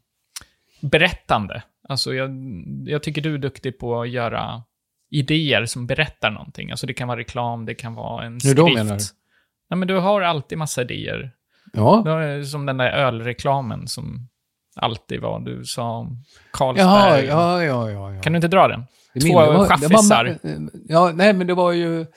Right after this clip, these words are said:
Speaker 2: en som körde ut för Carlsberg. Den kommer väl från Danmark då, en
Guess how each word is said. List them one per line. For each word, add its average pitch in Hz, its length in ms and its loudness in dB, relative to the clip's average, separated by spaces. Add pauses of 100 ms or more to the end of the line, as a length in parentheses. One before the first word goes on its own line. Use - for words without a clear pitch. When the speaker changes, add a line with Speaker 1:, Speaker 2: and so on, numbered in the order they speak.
(300)
Speaker 2:
en 147 360 2
som 131 200 -6
körde 127 280 0
ut 120 160 -2
för 120 80 -8
Carlsberg. 120 480 0
Den 110 80 -8
kommer 131 240 -2
väl 113 240 -8
från 107 380 -8
Danmark 123 400 0
då, 107 140 -12
en 113 300 -6